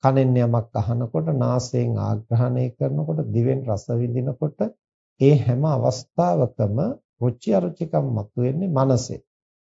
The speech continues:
එතකොට එතනදී අපි ඉන්ද්‍රිය සංවර කරනවායි කියලා කොයි විදිහෙන්ද අපි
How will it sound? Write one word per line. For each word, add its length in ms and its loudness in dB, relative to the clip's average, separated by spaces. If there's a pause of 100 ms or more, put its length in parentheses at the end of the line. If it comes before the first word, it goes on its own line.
එතකොට 360 0 (680)
එතනදී 720 2
අපි 280 -2
ඉන්ද්‍රිය 340 0
සංවර 520 0
කරනවායි 580 -2
කියලා 500 -4
කොයි 280 -2
විදිහෙන්ද 600 0
අපි 320 0